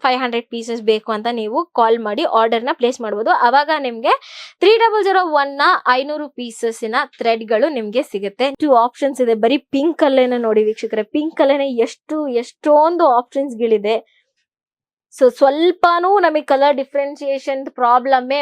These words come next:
ಬರ್ಬಾರ್ದು ಅಂತ ಅಂದ್ರೆ ನೀವು ಆರಾಮ್ಸೆ ಆಗಿ ನಿಮ್ ಟೆನ್ಷನ್ ನ ಸೈಡ್ ಗೆ ಇಟ್ಬಿಟ್ಟು ನಿಮ್ಮ ಫ್ಯಾಕ್ಟರಿಗಳಿಗಾಗಿರ್ಬೋದು, ನಿಮ್ಮ ಬೊಟಿಕಿಗಾಗಿರ್ಬೋದು, ಇಲ್ಲ ನಿಮ್ಮ ಅಂಗಡಿಗಳಿಗಾದ್ರೂ ಆಗಿರ್ಬೋದು, ನೀವು ಇಲ್ಲಿ ಕಲರ್ಸ್ ಗಳನ್ನ ಚೂಸ್ ಮಾಡ್ಕೊಳ್ಬೋದು.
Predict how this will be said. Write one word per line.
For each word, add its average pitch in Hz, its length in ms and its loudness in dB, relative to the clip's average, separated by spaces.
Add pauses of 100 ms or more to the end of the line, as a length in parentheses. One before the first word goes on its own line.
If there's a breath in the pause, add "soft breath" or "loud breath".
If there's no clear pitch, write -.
(100)
ಬರ್ಬಾರ್ದು 226 480 0
ಅಂತ 220 120 -4 (120)
ಅಂದ್ರೆ 226 220 0 (500)
ನೀವು 240 300 0 (200)
ಆರಾಮ್ಸೆ 247 640 0 (100)
ಆಗಿ 214 180 -6 (120)
ನಿಮ್ 220 180 -12
ಟೆನ್ಷನ್ 240 320 -10
ನ 220 40 -6 (100)
ಸೈಡ್ 220 280 -2
ಗೆ 214 80 -6
ಇಟ್ಬಿಟ್ಟು 208 360 -2
ನಿಮ್ಮ 208 120 -6 (120)
ಫ್ಯಾಕ್ಟರಿಗಳಿಗಾಗಿರ್ಬೋದು, 208 1080 -6 (520 soft breath)
ನಿಮ್ಮ 226 120 -2 (120)
ಬೊಟಿಕಿಗಾಗಿರ್ಬೋದು, 240 1080 0 (380 loud breath)
ಇಲ್ಲ 294 80 2 (120)
ನಿಮ್ಮ 294 200 0
ಅಂಗಡಿಗಳಿಗಾದ್ರೂ 277 880 2 (100)
ಆಗಿರ್ಬೋದು, 214 500 0 (160)
ನೀವು 226 280 -8 (180)
ಇಲ್ಲಿ 226 180 -8 (140)
ಕಲರ್ಸ್ 226 360 -8
ಗಳನ್ನ 196 220 -8 (140)
ಚೂಸ್ 247 320 -10
ಮಾಡ್ಕೊಳ್ಬೋದು. 220 680 -2